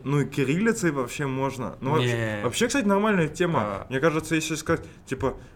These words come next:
Speaker 1: ю-, юность точка эр эф, то, блядь, сразу все наберут.
Speaker 2: В таком случае, мне просто не нравятся кириллические домены, я их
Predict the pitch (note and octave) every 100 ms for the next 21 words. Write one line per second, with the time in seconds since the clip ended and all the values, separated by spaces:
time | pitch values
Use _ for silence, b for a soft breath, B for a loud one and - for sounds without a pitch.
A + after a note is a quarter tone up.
0 | B G#2+ D#3 C3 C3+ F#3+ F3 - E3 -
1 | D3 C#3+ F3 G#3+ - C3+ A2 B2+ A#2+ -
2 | C3+ D3 - - A2 G2+ G#2 G2+ - C#3+
3 | E3 E3 - C3 C#3 C#3+ C3+ - B2+ C#3
4 | C3+ A#2 A#2+ B2 - A#2+ A2+ B2+ C3 G#2+
5 | G#2